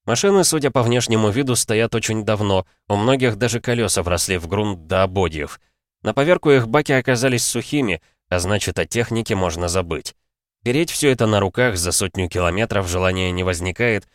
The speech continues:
да и смысл — если гораздо проще перекинуть сюда войска. Хотя там тоже возникнут некие сложности. Лагерь полностью оборудован, созданы тренировочные площадки, полосы препятствий и много других полезных вещей.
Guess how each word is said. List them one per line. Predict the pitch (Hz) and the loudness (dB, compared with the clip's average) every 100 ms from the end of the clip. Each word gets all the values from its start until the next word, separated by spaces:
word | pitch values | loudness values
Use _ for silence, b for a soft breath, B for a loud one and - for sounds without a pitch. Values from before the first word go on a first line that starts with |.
| _ - | _ -6
да | 113 | -4
и | 120 | -2
смысл — | - 120 101 95 87 - _ _ 87 | 0 2 2 0 -2 -6 _ _ -4
если | 87 90 | -2 0
гораздо | 95 95 82 82 | 2 2 0 -4
проще | - 110 - | -2 -4 -4
перекинуть | - 95 90 120 117 113 | -4 -4 -2 -2 -2 -2
сюда | 110 87 | -2 -2
войска. | 78 85 - - 65 - _ _ _ _ | -2 -2 -4 -2 -4 -4 _ _ _ _
Хотя | 110 127 | -2 0
там | 120 113 | 2 0
тоже | 127 120 | 0 0
возникнут | 117 101 92 107 117 113 - | 2 2 2 -2 0 0 0
некие | 101 95 98 | -4 -2 -4
сложности. | 92 110 110 95 85 - 82 _ _ _ - | -2 0 0 0 -4 -4 -6 _ _ _ -4
Лагерь | 131 139 139 | -2 0 -2
полностью | - 131 127 127 - 131 113 | 2 2 2 0 0 -4 -2
оборудован, | 110 117 107 101 98 92 _ _ - | -2 0 2 2 0 -2 _ _ -6
созданы | - 127 123 127 120 | -2 0 2 2 2
тренировочные | 107 104 104 110 110 - 113 104 | 0 0 2 2 0 -2 -2 -4
площадки, | 107 110 - 95 80 - - b b _ | -4 -4 -2 -2 -4 -6 -10 b b _
полосы | 101 98 85 85 | -2 0 2 0
препятствий | - 82 101 117 - 113 117 - | -2 -4 -2 -2 -2 -2 -4 -4
и | 104 95 | -4 -2
много | 95 127 127 | -2 -2 -2
других | 104 95 98 127 | -4 -4 -4 -6
полезных | - 107 90 80 80 92 | -4 -2 -2 -4 -6 -4
вещей. | 92 - 64 - | -4 -6 -8 -12